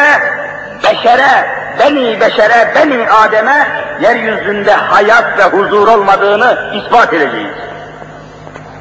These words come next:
Göklere hükmeden kanun, yeryüzüne de hükmetmesi lazım.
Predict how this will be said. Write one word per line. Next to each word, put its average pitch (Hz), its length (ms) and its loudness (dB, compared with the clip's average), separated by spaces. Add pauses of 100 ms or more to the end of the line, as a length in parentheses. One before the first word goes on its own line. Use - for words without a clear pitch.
(360)
Göklere 190 580 2
hükmeden 160 600 0
kanun, 139 600 0 (880)
yeryüzüne 165 680 0
de 160 80 0
hükmetmesi 131 760 -4
lazım. 120 360 2